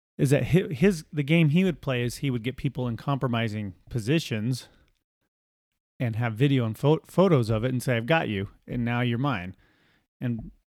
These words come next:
meaning his, meaning the, the oligarchs. Um, but that's basically the,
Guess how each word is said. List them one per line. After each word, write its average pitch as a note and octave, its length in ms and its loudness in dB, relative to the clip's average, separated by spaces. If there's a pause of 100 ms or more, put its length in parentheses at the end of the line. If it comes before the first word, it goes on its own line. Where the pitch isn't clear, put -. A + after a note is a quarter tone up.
meaning C#3 360 2
his, C3+ 380 4
meaning A#2 380 0
the, G#2+ 320 -6 (1000)
the B2 160 -2
oligarchs. B2 720 -2 (1200)
Um, A#2 400 -2 (840)
but C#3+ 160 2
that's D#3 200 4
basically C#3+ 500 2
the, A#2 160 -6